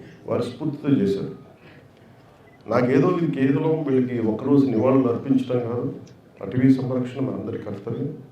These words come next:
ప్రతి వచ్చే తరం కర్తవ్యం. ఈ తరం బాధ్యతగా ఉండి వచ్చే తరానికి ఆ బ్యాటన్ని అందివ్వాల్సిన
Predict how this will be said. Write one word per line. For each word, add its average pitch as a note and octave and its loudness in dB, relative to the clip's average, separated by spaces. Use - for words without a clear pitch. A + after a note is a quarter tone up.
ప్రతి C3+ 4
వచ్చే G#2+ 2
తరం C3+ 2
కర్తవ్యం. C3 -4
ఈ B2+ 6
తరం C#3 2
బాధ్యతగా C3 2
ఉండి C3 0
వచ్చే A#2+ 0
తరానికి A2+ -6
ఆ - -6
బ్యాటన్ని A#2+ 0
అందివ్వాల్సిన G#2 -6